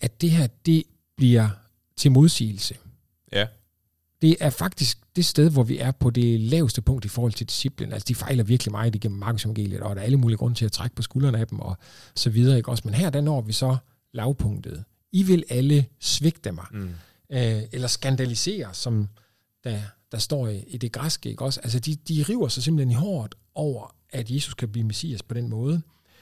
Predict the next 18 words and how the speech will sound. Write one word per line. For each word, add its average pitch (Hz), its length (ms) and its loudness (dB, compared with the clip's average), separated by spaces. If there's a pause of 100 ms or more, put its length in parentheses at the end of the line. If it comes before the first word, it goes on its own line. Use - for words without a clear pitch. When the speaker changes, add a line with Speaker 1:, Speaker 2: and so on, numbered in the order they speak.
(300)
Speaker 1:
Og 196 100 -6
så 247 80 -4
kommer 226 280 -4
så 175 120 -2
citatet 151 560 -2 (400)
fra 170 100 -4
Zacharias' 156 680 -4
bog, 156 220 -6
som 139 280 -10
er, 147 220 -6 (1040)
øhm, 123 640 2 (640)
det 139 100 0
er 113 40 -6
virkelig 202 280 0
dramatisk, 139 580 0
altså, 117 180 -6
hvis 104 160 -2
man, 98 260 2